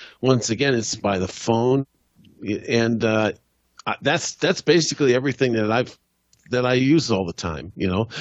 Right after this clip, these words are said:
sometimes I will email me. Um, the, the, the issue with email is that it kinda sits there on my end, and that's my bad. Uh, you know, I respond to text, you know, quicker because it alerts me. Um,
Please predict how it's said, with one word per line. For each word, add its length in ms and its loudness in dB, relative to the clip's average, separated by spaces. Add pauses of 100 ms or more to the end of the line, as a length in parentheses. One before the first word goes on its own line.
(160)
sometimes 640 2
I 180 4
will 180 -2
email 360 0
me. 260 0 (380)
Um, 440 0 (220)
the, 140 -2 (140)
the, 220 0
the 180 0
issue 280 4
with 160 2
email 540 2
is 220 0
that 140 2
it 80 -2
kinda 220 0
sits 360 -2
there 180 2 (160)
on 160 0
my 240 2
end, 300 -4
and 160 0
that's 240 2
my 200 2
bad. 440 -2 (600)
Uh, 360 -2 (160)
you 160 -4
know, 200 -2 (120)
I 80 2
respond 440 2
to 60 -2
text, 420 -2 (160)
you 80 0
know, 140 0
quicker 460 0 (300)
because 280 -2
it 100 2
alerts 360 -2
me. 220 0 (320)
Um, 400 0